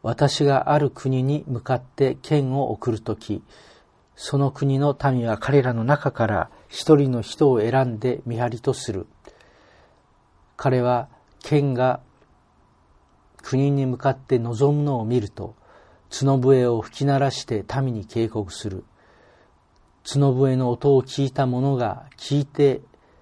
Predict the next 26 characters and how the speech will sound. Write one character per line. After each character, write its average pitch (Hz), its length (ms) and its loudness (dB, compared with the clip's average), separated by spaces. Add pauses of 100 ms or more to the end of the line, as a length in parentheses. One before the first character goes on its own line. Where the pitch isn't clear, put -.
(240)
い 127 80 -2
な 147 180 4
が 123 120 -2
ら 92 200 -10 (200)
警 135 220 6
告 131 340 0
を 120 160 2
受 113 180 -8
け 143 140 2
入 143 80 0
れ 131 160 0
ず、 - 240 -14 (1600)
剣 127 420 0
が 120 220 0
彼 143 280 2
に 117 140 -6
臨 127 400 -2
ん 123 60 -4
で 120 120 -4
彼 139 260 -2
を 113 140 -4
殺 131 220 0
し - 120 -14
た 131 140 -2
な 104 120 -10
ら、 - 220 -18